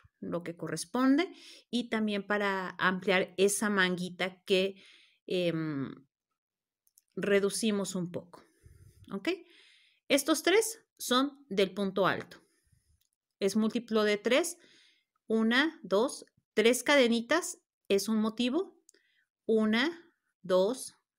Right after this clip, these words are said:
tres cadenitas, un segundo motivo. Una, dos,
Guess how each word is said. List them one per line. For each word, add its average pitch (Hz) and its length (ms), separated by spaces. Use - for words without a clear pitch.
tres 190 240
cadenitas, 233 720
un 240 160
segundo 226 400
motivo. 208 460
Una, 262 380
dos, 208 560